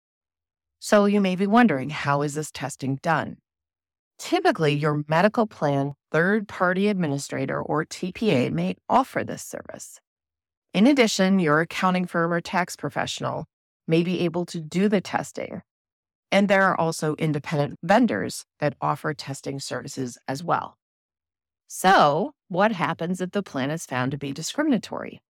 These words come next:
All or part of the medical benefits paid for the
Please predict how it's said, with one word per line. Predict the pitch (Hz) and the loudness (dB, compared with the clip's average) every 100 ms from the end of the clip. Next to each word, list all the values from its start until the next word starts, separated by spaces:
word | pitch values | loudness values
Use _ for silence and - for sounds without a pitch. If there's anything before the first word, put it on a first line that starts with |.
| _ _ _ _ _ _ _ _ | _ _ _ _ _ _ _ _
All | - 165 147 147 214 262 | 4 6 8 6 4 2
or | 190 214 | 0 0
part | 214 - 139 143 - - | 0 0 2 0 -6 -8
of | 170 | -6
the | 160 | -2
medical | 156 151 - | -2 -2 -2
benefits | 175 160 143 160 151 - | -2 -2 -2 -4 -8 -10
paid | - 262 285 214 | -4 -2 -2 -4
for | - - 143 156 | -6 -6 -2 -4
the | 156 | -4